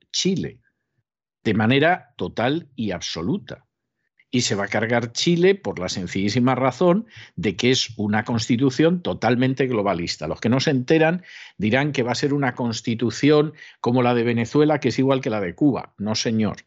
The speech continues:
La constitución de Venezuela no se parece nada a la de Cuba. Es infinitamente más inteligente y sofisticada que la de Cuba. Nada que ver. Entre otras cosas,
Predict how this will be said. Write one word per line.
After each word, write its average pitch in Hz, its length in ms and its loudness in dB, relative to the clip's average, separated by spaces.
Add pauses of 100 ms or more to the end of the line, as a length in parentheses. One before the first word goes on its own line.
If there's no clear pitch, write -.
(840)
La 87 140 -2
constitución 110 640 2
de 147 100 6
Venezuela 143 460 2
no 127 100 0
se 120 140 -2
parece 123 400 0
nada 127 220 2
a 123 40 2
la 120 80 4
de 110 160 2
Cuba. 107 300 2
Es - 120 -4
infinitamente 127 1040 2
más 123 220 0
inteligente 120 920 0 (280)
y 101 120 2
sofisticada 107 1000 2
que 107 100 -2
la 101 100 -2
de 95 140 -4
Cuba. 87 520 -2
Nada 120 460 2
que - 120 -14
ver. - 240 -20 (640)
Entre 110 420 0
otras 147 260 -2
cosas, 165 400 0